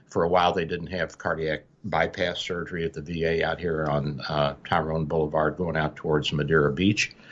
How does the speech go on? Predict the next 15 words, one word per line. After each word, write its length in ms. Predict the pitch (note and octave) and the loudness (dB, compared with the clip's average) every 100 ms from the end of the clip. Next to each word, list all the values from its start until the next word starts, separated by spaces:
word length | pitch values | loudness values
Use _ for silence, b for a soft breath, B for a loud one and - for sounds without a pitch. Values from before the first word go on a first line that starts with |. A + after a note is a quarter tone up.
| B B B - | B B B 2
And 200 | G#2 G2 | 6 8
so 240 | A#2 G2+ | 8 8
they 160 | G2+ G2+ | 8 6
were 140 | F2+ | 4
sending 340 | - G#2 F#2 | 0 0 0
them 180 | E2+ E2+ | -2 -4
to 140 | - D#2+ | -6 -6
Northside 500 | D#2+ D#2 F#2+ D#2+ D#2 | -4 -4 -2 -2 -2
Hospital 540 | D#2+ D#2+ - F2 E2+ | -2 -2 -2 -2 -2
and 100 | D2+ | 0
other 160 | D#2+ D#2+ | -2 0
hospitals 640 | E2+ - - D2 D2+ D#2+ | 0 0 -2 -2 -2 -2
in 80 | D2+ | 0
the 120 | D2+ | 2
area. 360 | D2 C#2 B1 | 4 4 0